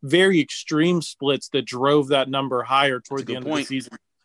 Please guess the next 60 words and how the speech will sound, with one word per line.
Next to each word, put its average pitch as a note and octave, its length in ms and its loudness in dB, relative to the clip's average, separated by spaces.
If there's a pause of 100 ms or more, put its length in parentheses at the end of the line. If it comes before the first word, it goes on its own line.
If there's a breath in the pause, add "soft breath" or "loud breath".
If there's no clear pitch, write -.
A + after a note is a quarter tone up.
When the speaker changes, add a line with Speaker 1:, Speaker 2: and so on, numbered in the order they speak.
Speaker 1:
Those D#3 240 2
are E3+ 40 -2
the D3+ 100 -6
things C#3+ 320 -6
that B2+ 140 -8
you B2 100 -8
really D3+ 300 4
wanna C3 200 -2
avoid A#2+ 320 -2
because B2+ 300 -8
that's C3 320 0
when C3+ 140 -2
the A#2+ 80 -4
offense A#2 480 -2
was A2+ 120 -6
at A2+ 80 -6
its A2+ 240 -10
worst. A#2 460 -6 (220 soft breath)
And D#3 100 2
I F3+ 60 2
think F#3 160 -4
there, F#3+ 180 2 (180)
and G#3 120 0
this A#3 160 -2
isn't E3 260 -6 (120)
a C#3 60 -2
new, D#3 240 2 (200)
new G#3 240 2
phenomenon A#2 560 0
with G#2+ 100 -12
Ben A#2+ 140 -4
Roethlisberger. A2+ 560 -8
I D#3+ 80 -2
think, E3 260 -6 (540 soft breath)
um, B2+ 400 -2
you D#3+ 80 -10
know, D3 60 -6
there E3+ 120 -2
was E3+ 140 -6
a D3 60 -10
statistic - 520 -6
for D#3 100 -4
the C#3 80 0
longest C#3+ 400 0
time, D3+ 240 2
and C#3+ 120 0
it C#3 60 -2
hasn't C3+ 260 -2
been C3 100 -8
cited C#3 300 -2
as A#2+ 120 -10
much D#3 220 -2
because C3 220 -10
he's A#2 100 -18
played C3+ 280 -2
so C#3 120 -4
many B2+ 140 -6
more A#2+ 160 -6
games, D#3+ 320 -6
but, C3+ 180 -4